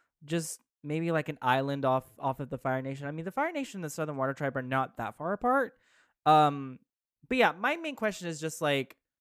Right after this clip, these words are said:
I feel like if Zhao was going to take over this, this mission that was handed down by the Fire Lord, I feel like there's some bureaucratic red tape that he probably had to go through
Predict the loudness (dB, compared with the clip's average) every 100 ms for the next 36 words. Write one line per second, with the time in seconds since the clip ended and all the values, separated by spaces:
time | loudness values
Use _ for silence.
0 | _ _ _ _ _ _ _ -2 0 0
1 | 0 2 2 2 -4 -6 -14 -14 -4 4
2 | 4 4 2 -4 -4 -4 -6 -6 -6 -6
3 | -4 -4 -4 -6 -6 -8 -10 -12 -8 -8
4 | -8 -6 -6 -4 -6 -6 -8 -12 -6 -4
5 | -4 -6 -8 -6 -4 -4 -6 -6 -4 -2
6 | 0 0 -2 -4 -6 -6 -4 0 0 0
7 | -4 -6 -6 -8 -10 -10 -14 _ -10 -4
8 | -4 -2 -2 -2 -2 -6 -6 -8 -8 -6
9 | -10 -10 _ -6 -6 -6 -8 -6 -8 -8
10 | -6 -4 -6 -10 -12